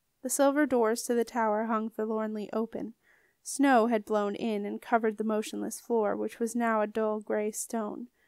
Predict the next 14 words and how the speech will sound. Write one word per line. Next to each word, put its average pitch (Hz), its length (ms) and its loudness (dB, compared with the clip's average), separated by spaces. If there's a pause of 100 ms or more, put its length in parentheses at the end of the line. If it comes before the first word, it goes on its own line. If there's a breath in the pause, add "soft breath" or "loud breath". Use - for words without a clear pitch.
(320)
He 285 120 -4
swept 277 320 2
through 285 140 -2
the 294 60 0
doors 220 420 2
and 233 200 -4
strode 220 320 2
across 214 320 0
the - 100 -10
courtyard. - 540 -4 (640)
As 262 220 2
Dom 320 240 8
Daniel 240 300 2
stamped 220 360 -6